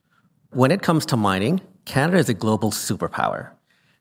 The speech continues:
It's estimated that sixty percent of the world's mining companies are headquartered in Canada. The activity of ripping minerals and other resources from the earth has three notable features.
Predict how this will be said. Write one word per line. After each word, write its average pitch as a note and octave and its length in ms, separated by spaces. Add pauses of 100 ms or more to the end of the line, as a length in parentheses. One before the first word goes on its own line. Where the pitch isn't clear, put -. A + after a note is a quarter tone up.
(380)
It's - 180
estimated G#3+ 400
that C3 200
sixty G#3 460
percent B2+ 580
of G2+ 100
the G#2+ 80
world's G2 260
mining G2+ 280
companies E2 440
are E2+ 120
headquartered E2+ 480
in E2+ 80
Canada. D#2 480 (1120)
The A#2 100
activity F3+ 480
of G#2+ 240
ripping C3 340
minerals B2+ 480
and G#2+ 120
other C3 160
resources A#2+ 360
from A#2+ 140
the A2 180
earth A2 380 (160)
has G2+ 220
three B2+ 320
notable G2+ 300
features. - 600